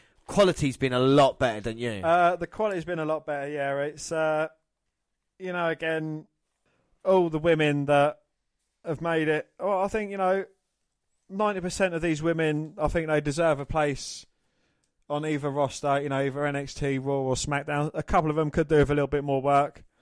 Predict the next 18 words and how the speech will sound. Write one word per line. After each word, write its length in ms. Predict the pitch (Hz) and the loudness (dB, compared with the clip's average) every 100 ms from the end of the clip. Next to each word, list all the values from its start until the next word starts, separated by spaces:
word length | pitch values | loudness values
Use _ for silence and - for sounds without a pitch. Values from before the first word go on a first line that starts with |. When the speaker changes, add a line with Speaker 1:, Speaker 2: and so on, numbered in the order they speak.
| _ _ _ _ _ - | _ _ _ _ _ 0
Speaker 2:
But, 400 | 156 156 151 151 | 4 6 6 6
um, 400 | 156 156 151 - | 4 -6 -8 -8
yeah, 140 | 165 | 0
you 120 | 160 143 | 2 4
know, 340 | 139 151 160 - | 4 4 2 -4
majority 480 | 156 - 180 160 151 | -6 0 2 4 2
of 40 | |
these 140 | 139 | 0
women 440 | 147 147 143 143 151 | -2 -2 -4 -6 -8
certainly 360 | - 175 151 143 | -4 -2 0 0
wrestling 520 | 147 - 143 139 143 | -2 -2 -6 -8 -8
out 160 | 151 143 | -6 -4
of 40 | |
their 80 | 139 | -4
skin 380 | 135 165 143 123 | -4 -6 -6 -8
for 180 | - 139 | -8 -4
it 60 | 143 | -4
all. 180 | 139 | -4